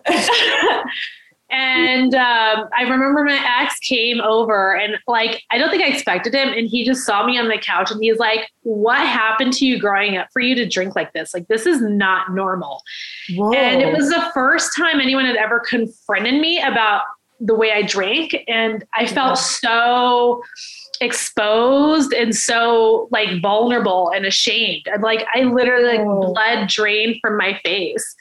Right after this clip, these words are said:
Speaker 2: Yeah.
Speaker 1: Um, and so I did what, like,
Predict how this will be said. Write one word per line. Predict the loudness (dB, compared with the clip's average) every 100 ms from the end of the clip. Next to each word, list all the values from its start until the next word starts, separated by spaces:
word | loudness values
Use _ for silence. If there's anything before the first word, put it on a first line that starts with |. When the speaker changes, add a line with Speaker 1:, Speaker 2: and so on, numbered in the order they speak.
| -16 -14 -14 -14 -14 -4
Speaker 2:
Yeah. | 0 2 2 2
Speaker 1:
Um, | 0 -6 -14 _
and | -4 0 0
so | 0 0
I | 2 2
did | 2 2 2
what, | 2 2
like, | 0